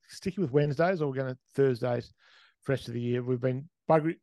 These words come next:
bugging around for this and, uh, we apologise, but we'll have a decision. I think we'll stick, whatever we decide this week, we'll stick with for the rest of the season, so we don't talk about it every week. Uh, but we'll just have a quick chat amongst ourselves and advise accordingly.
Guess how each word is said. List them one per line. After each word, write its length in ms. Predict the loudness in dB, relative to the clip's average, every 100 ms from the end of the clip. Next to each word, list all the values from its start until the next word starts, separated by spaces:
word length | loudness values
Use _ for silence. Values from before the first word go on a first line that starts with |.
| 0
bugging 340 | 2 4 2
around 400 | 0 0 0 -4
for 60 | -8
this 240 | -10 -8
and, 180 | -8 -4
uh, 120 | -2 -4
we 100 | -8
apologise, 560 | -10 -4 -2 0 -2 -2
but 100 | -2
we'll 100 | 2
have 140 | 2
a 20 |
decision. 440 | 0 -4 -2 0 0
I 60 |
think 120 | 0 -2
we'll 80 | -4
stick, 200 | -6 0
whatever 220 | 2 4
we 60 | 2
decide 400 | 2 4 6 4 _ -20 -20 -6
this 160 | -2 0
week, 140 | 0
we'll 100 | -2
stick 200 | -8 -8 -6
with 200 | -6 -8 _
for 140 | -8 0
the 60 |
rest 120 | 0 0
of 40 |
the 60 | -2
season, 340 | 0 -2 -2
so 80 | -6
we 100 | -4
don't 160 | -4 -2
talk 160 | -2
about 200 | 0 -2
it 40 | -2
every 120 | -4
week. 280 | -4 -4 -8 _ _ _ -4
Uh, 200 | -2 0
but 180 | -4 0
we'll 300 | 0 0 -4
just 160 | -8
have 80 | -10
a 40 |
quick 180 | -10 -8
chat 160 | -4 -2
amongst 240 | -2 -6
ourselves 340 | -8 -2 -2 -2
and 140 | -6 -6
advise 480 | 0 4 4 4 -2
accordingly. 840 | -14 0 2 2 2 0 0 -2